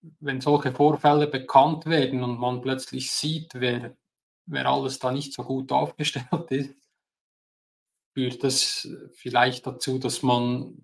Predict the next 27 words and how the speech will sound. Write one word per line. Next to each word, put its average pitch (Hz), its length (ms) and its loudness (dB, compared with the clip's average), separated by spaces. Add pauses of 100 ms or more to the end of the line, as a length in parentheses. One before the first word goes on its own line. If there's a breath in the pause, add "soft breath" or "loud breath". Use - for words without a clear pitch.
ja 139 280 2
jetzt 131 240 -4
auf 117 160 -4
diese 120 240 -6
Meldepflicht 123 880 -6 (1300)
ver-, 123 180 -8
verzichten 147 1120 -2
will, 143 260 6
weil 120 380 6 (760)
wenn 127 200 0
ich 139 200 -2
dann 139 380 2
dieser 139 260 -2
Stelle, 143 440 2
dieser 131 260 -4
Bundesstelle 135 680 2
meine 127 300 2
Vorfälle 127 720 0
melde 147 540 0
und 120 180 -8
sie 131 240 -2
ist - 560 -10
vielleicht 120 400 2
nicht 135 260 -2
in 117 140 -4
der 117 80 -2
Lage 123 480 2